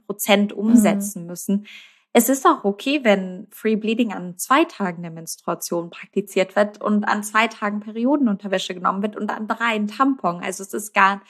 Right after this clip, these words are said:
Speaker 1: geht gar nicht so viel darum, dass ganz radikal sich für eins zu entscheiden, sondern aus meiner Sicht ist es schön, den eigenen Körper, die Menstruation kennenzulernen
Speaker 2: Mhm.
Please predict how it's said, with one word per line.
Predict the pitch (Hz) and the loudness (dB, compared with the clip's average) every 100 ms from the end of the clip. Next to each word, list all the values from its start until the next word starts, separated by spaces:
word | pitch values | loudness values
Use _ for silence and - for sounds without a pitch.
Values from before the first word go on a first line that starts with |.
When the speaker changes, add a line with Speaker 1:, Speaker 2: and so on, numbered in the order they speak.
| - - - - | -20 -20 -2 4
Speaker 1:
geht | 226 | 4
gar | 196 190 | 6 2
nicht | 202 - | 0 -6
so | |
viel | 196 214 | -6 0
darum, | 202 185 208 202 196 - _ - - _ - | 2 2 2 2 0 -8 _ -20 -20 _ 0
dass | 196 196 - - - _ - | 0 2 -4 -6 -14 _ 2
ganz | 190 220 - | 2 2 0
radikal | 202 185 180 - 208 196 | -2 -2 -4 0 0 0
sich | - | -8
für | - | -8
eins | - 202 226 | -2 -2 -2
zu | - | -6
entscheiden, | 190 - 202 233 220 | -6 0 2 2 0
sondern | 196 185 180 175 180 | -6 -8 -10 -8 -8
aus | 180 - | -6 -4
meiner | 196 190 | -4 -4
Sicht | 190 - | -6 -8
ist | - | -8
es | 185 | -6
schön, | - 202 190 | 0 0 0
den | 175 | -2
eigenen | 202 185 | -4 -6
Körper, | 175 202 208 190 | -2 0 0 -4
die | |
Menstruation | 180 180 - - - - | -6 -12 -16 -10 -8 -2
kennenzulernen | 226 294 - 226 208 | 0 0 0 2 4
Speaker 2:
Mhm. | 202 | 4